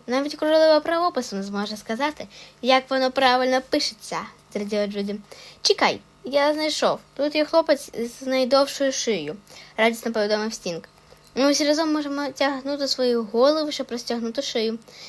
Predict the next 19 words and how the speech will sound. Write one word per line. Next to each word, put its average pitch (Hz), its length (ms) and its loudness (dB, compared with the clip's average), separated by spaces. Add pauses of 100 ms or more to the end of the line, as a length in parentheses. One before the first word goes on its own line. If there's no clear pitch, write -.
(160)
Я 302 60 -4
хочу 320 180 0
бути 311 180 -6
знаменитою, 311 720 -2
а - 80 -4
не 226 120 0
жирафою», 226 600 -4
зауважила 208 580 -2
Джуді. 202 260 -4 (680)
«З 247 280 -2
жирафячою 294 720 4
шиєю 330 400 2
ти 254 160 -6
точно 302 340 -2
станеш 247 260 -2
знаменитою», 220 680 -2 (1600)
не 247 160 0
здавався 254 480 2
Стінг. - 380 -12